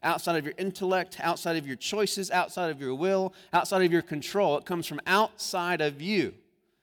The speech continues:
and outside of anything that you could control. Manipulation or planning or plotting,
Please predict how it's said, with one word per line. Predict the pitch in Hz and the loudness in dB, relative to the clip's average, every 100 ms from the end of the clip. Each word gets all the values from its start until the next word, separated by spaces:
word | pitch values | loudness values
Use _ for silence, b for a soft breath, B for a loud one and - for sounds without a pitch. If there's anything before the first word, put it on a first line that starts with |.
| _ _ - | _ _ -6
and | 151 - | -6 -4
outside | 151 165 - - 175 170 165 - | -2 -2 -2 -4 -2 0 -2 -4
of | 147 - | -14 -8
anything | 175 202 196 190 170 | -4 -4 -4 -4 -6
that | 131 | -8
you | 156 | -12
could | - - | -16 -20
control. | 123 - 98 90 _ _ _ _ _ _ _ _ _ _ _ - | -20 -20 -18 -20 _ _ _ _ _ _ _ _ _ _ _ -4
Manipulation | 170 175 170 180 196 - 147 135 | -2 0 2 4 2 0 -6 -10
or | |
planning | - 185 196 190 160 139 | -8 -4 -2 0 -2 -4
or | 135 | -6
plotting, | - 202 196 180 135 107 | -4 0 0 0 -4 -8